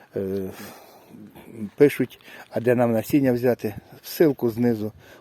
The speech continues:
в коментарях, кажу, закріпимо. Вибирайте, кому треба, хто інтересується, хто на розсаду, хто собі. Будь ласка. А так, всім здоров'я, України, Україні перемоги, як завжди.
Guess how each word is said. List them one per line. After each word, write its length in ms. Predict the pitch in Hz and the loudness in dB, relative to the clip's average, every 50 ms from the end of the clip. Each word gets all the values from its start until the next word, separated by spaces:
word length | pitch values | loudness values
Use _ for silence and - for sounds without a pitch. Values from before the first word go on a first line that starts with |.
| _ | _
в 20 | - | -4
коментарях, 600 | - 110 123 120 101 - 107 104 98 101 95 - | -2 -2 -2 -2 -2 -2 -2 -2 -2 -4 -4 -4
кажу, 320 | - 107 98 92 92 92 90 101 95 | -8 -8 -8 -8 -10 -12 -12 -14 -12
закріпимо. 480 | 95 101 - - 165 151 - 151 135 127 - _ _ _ _ _ _ - - - _ _ - | -12 -10 -6 -4 -4 -4 -2 -4 -6 -6 -10 _ _ _ _ _ _ -20 -20 -20 _ _ -10
Вибирайте, 760 | 107 110 117 113 101 117 120 127 131 127 117 - - 113 104 - - - - - _ - - - | -4 -2 0 0 0 2 4 4 4 4 2 -2 -4 -6 -6 -6 -18 -20 -20 -20 _ -20 -14 -6
кому 260 | - 117 110 110 107 | -4 -4 -2 -2 -4
треба, 400 | - - 117 123 117 113 110 104 _ _ _ - - - - - - - | -2 0 2 2 2 2 -2 -4 _ _ _ -20 -20 -20 -20 -20 -20 -20
хто 240 | - - - - 117 | -16 -6 0 2 4
інтересується, 760 | 117 113 101 - 110 107 107 - - 120 117 113 - - - | 4 2 2 0 0 0 0 0 0 2 2 2 0 -2 -8
хто 240 | 104 - - - 127 | -8 -6 0 0 2
на 160 | 123 117 110 | 2 4 2
розсаду, 440 | 104 107 - - 127 117 113 104 110 | 0 0 0 2 2 2 2 0 -4
хто 240 | - - - - 117 | -8 -4 -2 -2 -2
собі. 400 | - - 110 104 107 113 110 - _ _ - _ _ - - - - - - - _ _ _ - | 0 -2 -6 -2 -2 -2 -2 -2 _ _ -20 _ _ -20 -20 -20 -20 -20 -20 -20 _ _ _ -8
Будь 240 | - 120 123 107 101 | -4 -4 -2 -2 -2
ласка. 420 | 101 95 98 - - - 92 - - - - - - - _ _ _ _ _ _ _ _ _ _ - _ | -4 -4 -6 -10 -14 -14 -12 -12 -12 -14 -18 -20 -20 -20 _ _ _ _ _ _ _ _ _ _ -20 _
А 140 | - - 123 | -6 -6 -6
так, 320 | - - 147 135 - - - _ _ | 0 0 0 0 0 -6 -20 _ _
всім 300 | - - - 123 120 110 | -10 -4 -2 -2 -2 -2
здоров'я, 460 | 107 113 117 123 127 117 104 101 - _ _ _ _ _ - - - - - - - - - - - _ _ _ _ _ _ _ _ _ _ _ _ | 0 2 4 4 4 4 2 -2 -6 _ _ _ _ _ -20 -20 -20 -20 -20 -20 -20 -20 -20 -20 -20 _ _ _ _ _ _ _ _ _ _ _ _
України, 600 | - 117 - - 110 110 113 110 107 104 107 107 - - _ _ _ _ _ _ - | -12 -10 -8 -4 -2 0 0 0 0 -2 -4 -8 -10 -14 _ _ _ _ _ _ -16
Україні 440 | - - 120 117 117 110 107 107 101 | -10 -6 -2 -2 0 0 -2 -4 -6
перемоги, 480 | - - 107 113 127 147 151 135 131 | -6 -6 -4 -2 0 0 2 2 4
як 140 | 120 117 110 | 2 2 2
завжди. 420 | 110 110 110 110 107 101 107 110 | 2 0 0 0 0 -2 -4 -8